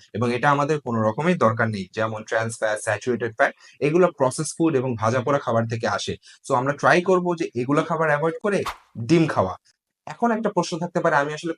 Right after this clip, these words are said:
কয়টা ডিম খেতে পারি?" আপনি যদি ওয়ার্কআউট করেন রেগুলারলি, একটা ফিট ইন্ডিভিজুয়াল হন, তবে আপনি দিনে দুটো থেকে তিনটা ডিম ইজিলি অনায়াসে খেতে পারবেন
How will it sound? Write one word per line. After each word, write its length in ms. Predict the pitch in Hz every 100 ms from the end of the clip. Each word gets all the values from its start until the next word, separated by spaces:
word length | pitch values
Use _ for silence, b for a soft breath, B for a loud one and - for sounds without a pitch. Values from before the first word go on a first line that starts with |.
| -
কয়টা 340 | 120 139 175
ডিম 140 | 160 135
খেতে 200 | 117 110
পারি?" 180 | 95 - _ _ _
আপনি 180 | 120 143
যদি 120 | 185
ওয়ার্কআউট 360 | 165 131 131 156
করেন 240 | 147 135 120
রেগুলারলি, 600 | 117 123 135 131 131 131
একটা 180 | 110 -
ফিট 260 | 117 185 180
ইন্ডিভিজুয়াল 540 | 127 117 110 110 104 113
হন, 160 | 143 190 b _
তবে 220 | 190 190
আপনি 200 | 185 175 170
দিনে 200 | 156 151
দুটো 260 | 139 131 127
থেকে 220 | 131 135
তিনটা 260 | 123 117 120
ডিম 180 | 120 - _ 120
ইজিলি 400 | 113 117 135 160
অনায়াসে 440 | 120 123 123 165
খেতে 220 | 160 135 123
পারবেন 280 | 123 135